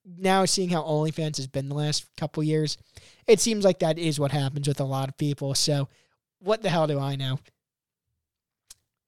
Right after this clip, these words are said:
Uh, Carmen Electra joined OnlyFans on Wednesday, just four weeks after celebrating her fiftieth birthday. She is one of the hottest fifty-year-olds ever.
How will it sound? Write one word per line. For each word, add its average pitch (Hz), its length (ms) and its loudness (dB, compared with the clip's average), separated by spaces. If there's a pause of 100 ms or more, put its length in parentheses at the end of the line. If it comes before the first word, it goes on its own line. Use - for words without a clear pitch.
(640)
Uh, 175 240 0
Carmen 208 340 -2
Electra 180 360 -6
joined 165 300 -4
OnlyFans 160 500 -4
on 151 140 -8
Wednesday, 180 380 -4
just 160 220 -6
four 196 160 -2
weeks 180 200 -2
after 160 200 -4
celebrating 165 580 -4
her 147 60 -6
fiftieth 156 600 -6
birthday. 131 380 -8
She 175 760 -4
is 151 280 -4
one 147 220 -4
of 139 60 -6
the 135 140 -8
hottest 127 560 -10
fifty-year-olds 131 880 -8
ever. 135 260 -8